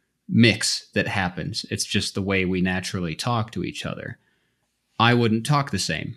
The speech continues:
if it was somebody else. So therefore, you might hear a completely different conversational version of me that you don't like if somebody else was on the show instead.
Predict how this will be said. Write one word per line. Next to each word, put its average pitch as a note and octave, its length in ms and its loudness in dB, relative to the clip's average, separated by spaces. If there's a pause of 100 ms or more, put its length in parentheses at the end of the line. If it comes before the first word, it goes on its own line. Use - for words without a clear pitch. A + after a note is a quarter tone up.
(120)
if - 180 -2
it G2 100 0
was F#2 140 -2
somebody F2+ 440 -2
else. F2 240 -2
So - 300 0
therefore, G2+ 440 2
you G2 160 0
might G#2 180 0
hear A2+ 200 2
a G#2+ 60 0
completely A2 540 -2
different A2+ 360 -2
conversational A#2+ 680 0
version C3+ 300 0
of C3 80 2
me C3+ 80 2
that C3 120 -2
you C#3 80 0
don't D3 200 2
like - 240 -2
if - 160 -6
somebody E2+ 340 -2
else D#2 240 -4
was F#2+ 140 -6
on E2+ 140 -4
the F2+ 60 -6
show F2 260 -4
instead. D2+ 400 -6